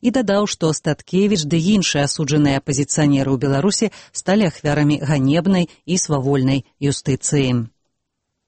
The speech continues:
Камісія Еўрапарламенту па міжнародных справах абмеркавала падыходы еўразвязу да Беларусі пасля прэзідэнцкіх выбараў.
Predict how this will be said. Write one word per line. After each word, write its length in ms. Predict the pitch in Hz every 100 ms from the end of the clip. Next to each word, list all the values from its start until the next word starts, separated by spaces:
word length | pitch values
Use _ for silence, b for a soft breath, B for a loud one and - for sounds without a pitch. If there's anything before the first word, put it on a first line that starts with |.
| _ _ _ _ _ B B B B B B B
Камісія 460 | 254 285 311 294 247
Еўрапарламенту 840 | 220 247 247 262 262 262 170 147 156
па 240 | 170 156
міжнародных 600 | 151 160 165 170 180 170 -
справах 560 | - 160 170 214 -
абмеркавала 560 | 160 143 156 160 165 160
падыходы 640 | - 160 190 - 233 175
еўразвязу 680 | 156 160 147 147 151 151 135
да 220 | 139 147 143
Беларусі 540 | 143 180 254 269 277 262 B B B
пасля 320 | 180 190 208
прэзідэнцкіх 680 | 196 170 147 143 139 151 160
выбараў. 480 | 175 151 139 127